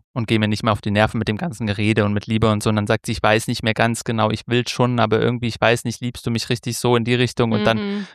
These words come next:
Speaker 1: äh, geht er da einfach so voll drüber und sagt immer so, „Jetzt, jetzt los, wir, wir sind ja jetzt nicht ohne Grund hier noch essen gegangen und dann jetzt hier hin.“ Das ist das, was man sozusagen so macht.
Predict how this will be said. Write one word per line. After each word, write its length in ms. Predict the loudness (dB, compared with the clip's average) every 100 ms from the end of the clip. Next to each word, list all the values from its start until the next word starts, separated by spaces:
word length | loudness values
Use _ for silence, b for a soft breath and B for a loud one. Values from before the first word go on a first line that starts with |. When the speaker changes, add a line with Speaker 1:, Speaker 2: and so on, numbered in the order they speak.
| _
Speaker 1:
äh, 300 | -14 -12 -8
geht 160 | -2 2
er 100 | 2
da 60 | 2
einfach 220 | 0 -4
so 120 | -6
voll 200 | -2 -2
drüber 320 | 0 -2 2
und 120 | 2 0
sagt 180 | -2
immer 160 | -2 -2
so, 80 | 2
„Jetzt, 320 | 0 -2 -4
jetzt 220 | -4 0
los, 300 | 2 2 -2
wir, 200 | -2 -2 0
wir 180 | 0 0
sind 200 | 0 2
ja 80 |
jetzt 240 | 2 2 0
nicht 120 | -2
ohne 200 | 0 0
Grund 340 | 2 0 0 0
hier 120 | 0
noch 120 | 2
essen 240 | 0 0
gegangen 340 | -2 0 -2 -2
und 140 | -2
dann 120 | -2
jetzt 200 | 0 -2
hier 140 | -2 -2
hin.“ 180 | -2 0
Das 180 | -2 -2
ist 120 | -2
das, 140 | 0
was 160 | 0 -2
man 140 | -2
sozusagen 560 | -4 -6 -4 0 0 0
so 120 | -2
macht. 460 | 0 0 -2 -12